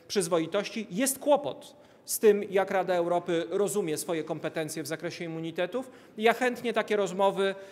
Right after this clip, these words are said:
z Radą Europy, z jej przewodniczącym podejmę, wykazując to, o czym państwu już mówiłem. Mamy do czynienia z poważnymi zarzutami, zorganizowana grupa przestępcza,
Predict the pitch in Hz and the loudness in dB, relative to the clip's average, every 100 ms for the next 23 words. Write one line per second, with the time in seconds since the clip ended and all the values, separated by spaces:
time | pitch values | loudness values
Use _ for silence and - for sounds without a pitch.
0 | - 160 - 202 202 196 185 185 185 185 | -14 -4 2 4 6 6 6 6 4 2
1 | 180 185 190 175 175 175 185 208 208 247 | 0 -2 -2 -4 -4 -6 -6 -2 2 6
2 | 156 131 156 208 - - 202 277 254 185 | 6 4 0 -4 -8 -8 -4 2 2 4
3 | 202 220 - 208 208 220 202 208 208 220 | 2 0 0 0 0 -2 -2 -2 -4 -6
4 | 240 240 220 135 - - - - 208 220 | -4 -4 -2 -4 -6 -14 -18 -2 2 2
5 | 208 208 202 208 202 - 214 196 202 208 | 2 0 -2 0 0 0 2 2 0 -2
6 | 180 185 185 190 190 175 180 185 185 185 | 0 -2 0 0 0 -2 -2 -2 -2 -2
7 | 185 175 190 185 185 175 185 180 185 | -2 -2 -2 -4 -4 -6 -6 -2 -2